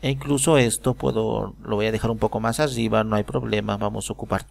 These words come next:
todo el espacio necesario. Y ahora, una vez que ya está como yo quiero, con la tecla control, nuevamente selecciono los dos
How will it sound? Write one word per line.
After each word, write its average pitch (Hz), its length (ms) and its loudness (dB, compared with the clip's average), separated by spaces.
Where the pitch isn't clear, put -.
todo 160 220 6
el 135 80 4
espacio 110 340 -2
necesario. 107 720 -2
Y 120 100 2
ahora, 131 440 8
una 117 320 2
vez 110 420 0
que 110 120 -2
ya 98 120 6
está 95 300 0
como 101 240 -4
yo 139 180 2
quiero, 113 380 4
con 113 100 -2
la 101 120 -2
tecla 101 300 0
control, 156 640 4
nuevamente 147 460 4
selecciono 131 480 2
los 120 220 0
dos 127 400 -2